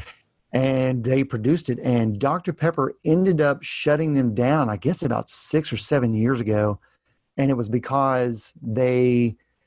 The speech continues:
began to distribute what they called the Dublin Doctor Pepper to other retailers, and they, they didn't want them to do that because essentially it was competing with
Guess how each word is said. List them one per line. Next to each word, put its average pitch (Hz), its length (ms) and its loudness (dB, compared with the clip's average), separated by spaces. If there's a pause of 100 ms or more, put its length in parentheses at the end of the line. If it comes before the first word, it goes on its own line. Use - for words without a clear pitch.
(320)
began 139 300 2
to 123 60 -4
distribute 123 840 -2
what 135 180 0
they 135 100 0
called 135 480 -2
the 127 120 0
Dublin 120 360 0
Doctor 113 240 -4
Pepper 135 480 -2 (480)
to 131 400 4
other 127 220 0
retailers, 123 640 0
and 113 100 0
they, 113 80 2
they 131 240 0
didn't 160 200 2
want 147 200 0
them 131 160 0
to 117 80 -2
do 113 180 2
that 113 240 -2
because 113 380 0
essentially 135 560 2
it 123 80 -2
was 107 100 -6
competing 127 580 2
with 117 280 0